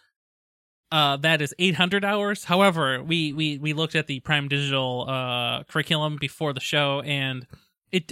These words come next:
it, it isn't as forty hours a weeks-ish as it seems, because the first, I don't know, six weeks or so, you're, um, solo and it's online based. And then the last five weeks, six weeks or so,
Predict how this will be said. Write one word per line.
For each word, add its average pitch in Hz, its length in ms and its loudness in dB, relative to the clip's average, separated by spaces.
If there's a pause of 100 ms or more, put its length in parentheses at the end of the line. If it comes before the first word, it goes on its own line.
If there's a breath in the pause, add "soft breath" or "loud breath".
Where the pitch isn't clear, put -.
it, 180 220 -2
it 185 160 0
isn't 208 500 0
as 151 640 0 (680)
forty 156 300 2
hours 147 320 2
a 135 60 -2
weeks-ish 143 920 -4
as 147 160 -2
it 135 140 -6
seems, 156 360 -2
because 147 380 -4
the 139 80 -6
first, - 500 -6
I 139 120 -2
don't 139 120 -2
know, 127 120 -6
six - 420 -8
weeks 156 240 -4
or 151 80 -6
so, 147 320 -6
you're, 139 420 -8
um, 123 340 -8 (180)
solo 156 520 2
and 139 160 -2
it's - 120 -8
online 139 480 -4
based. 147 440 -2 (640 soft breath)
And 170 260 4
then 151 280 2
the 143 200 0
last 139 580 0
five 139 320 0
weeks, 151 360 -4
six - 260 -8
weeks 156 180 -6
or 160 60 -2
so, 170 320 0